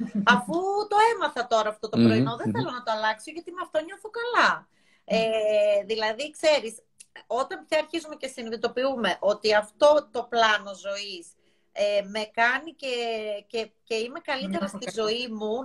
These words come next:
Speaker 2: ναι, ακριβώς στην καθημερινότητά μου, τότε θέλεις να το κρατήσεις. Δηλαδή, δεν χρειάζεται να ζοριστείς, το
Speaker 3: Μμμ.
Speaker 2: κρατάς από μόνο σου.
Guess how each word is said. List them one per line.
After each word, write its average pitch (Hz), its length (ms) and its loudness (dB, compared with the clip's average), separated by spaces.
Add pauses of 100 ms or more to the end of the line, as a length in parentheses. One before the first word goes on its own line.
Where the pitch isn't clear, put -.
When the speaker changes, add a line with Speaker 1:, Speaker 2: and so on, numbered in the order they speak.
Speaker 2:
ναι, 214 120 2 (120)
ακριβώς 226 400 -2
στην 226 120 -18
καθημερινότητά 233 880 -2 (160)
μου, 226 140 -6 (440)
τότε 403 220 -2 (160)
θέλεις 403 380 2
να 247 120 -8
το 202 120 -6
κρατήσεις. 165 720 -8 (320)
Δηλαδή, 247 340 2
δεν 415 180 0
χρειάζεται 415 360 2
να 214 140 -4
ζοριστείς, 180 640 -4
το 226 100 -4
Speaker 3:
Μμμ. 226 60 4
Speaker 2:
κρατάς 285 460 6
από 370 180 -4 (120)
μόνο 381 260 -2
σου. - 280 -18